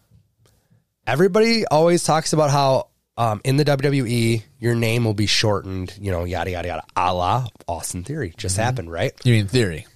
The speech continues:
Speaker 1: Yeah, Theory. I
Speaker 2: Gotcha.
Speaker 1: mean, Theory.
Speaker 2: I know who you're talking about
Speaker 1: Okay,
Speaker 2: now.
Speaker 1: <laughs> gotcha. I asked Adam if he wants to come over for Backlash. He goes, "I don't know what you're talking about, but I'll come over for WrestleMania Backlash,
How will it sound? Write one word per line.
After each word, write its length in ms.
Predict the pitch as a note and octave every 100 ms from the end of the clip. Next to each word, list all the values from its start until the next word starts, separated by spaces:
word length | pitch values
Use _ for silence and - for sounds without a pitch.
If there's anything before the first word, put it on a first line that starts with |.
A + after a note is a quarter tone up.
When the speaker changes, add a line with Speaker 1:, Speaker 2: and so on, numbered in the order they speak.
| -
Speaker 1:
Yeah, 140 | G#2+
Theory. 320 | - - C#3 B2+
I 40 |
Speaker 2:
Gotcha. 80 | B2
Speaker 1:
mean, 180 | D3 D3
Theory. 480 | - - D#3+ C#3+ G#2
Speaker 2:
I 80 | A2+
know 80 | G2+
who 80 | G2
you're 100 | F2
talking 260 | E2 E2
about 260 | F#2 E2 B2
Speaker 1:
Okay, 200 | B2+ G#2 G2 -
Speaker 2:
now. 60 | A2+
Speaker 1:
<laughs> 40 |
gotcha. 420 | - A#2 - F#2+ - - - -
I 80 | D3+
asked 240 | D#3+ -
Adam 220 | D#3 C#3 C#3+
if 80 | B2+
he 60 |
wants 220 | C3+ B2+
to 60 | -
come 160 | D3 C3
over 140 | B2
for 160 | G2 A#2+
Backlash. 640 | A2+ A2+ - G#2 G2 -
He 60 | -
goes, 160 | -
"I 80 | F#2+
don't 40 | G#2+
know 60 |
what 80 | A2
you're 80 | G#2+
talking 300 | B2 B2 B2
about, 180 | G#2 - - A3
but 80 | C#3+
I'll 140 | C#3 D3+
come 160 | D#3+
over 120 | D#3
for 120 | C3+ C#3+
WrestleMania 680 | D3 - C#3 D3 F#3 F#3+ E3+
Backlash, 560 | F#3+ A2+ - G#2+ D3